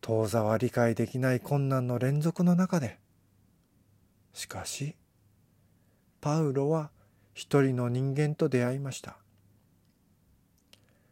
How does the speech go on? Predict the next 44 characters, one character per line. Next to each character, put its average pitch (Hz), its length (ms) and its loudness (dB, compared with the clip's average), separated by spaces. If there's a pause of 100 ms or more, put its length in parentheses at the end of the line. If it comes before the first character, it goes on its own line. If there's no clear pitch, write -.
(440)
「十 135 300 4
字 135 160 2
架 147 100 2
の 143 140 2
主 - 180 0
が 139 220 2 (340)
い 156 140 6
つ - 100 2
も 147 200 6
あ 151 60 8
な 160 120 4
た 165 140 4
と 160 120 6
共 170 260 6
に 185 120 4
お 190 140 6
ら 190 120 8
れ 196 140 4
る」、 226 160 0 (1200)
そ 165 160 6
の 170 120 8
こ 175 120 6
と 160 200 10
を 139 120 10
証 156 300 4
し - 20 -4
す - 200 0
る 160 100 6
光 208 360 2
と 196 140 4
し - 100 -4
て、 151 220 4 (760)
こ 170 200 8
の 185 160 10
出 143 180 10
会 180 140 6
い - 20 6
が 175 140 6
起 147 60 2
こ 165 120 4
り 165 80 2
ま 160 140 -2
し - 80 -10
た。 - 180 -12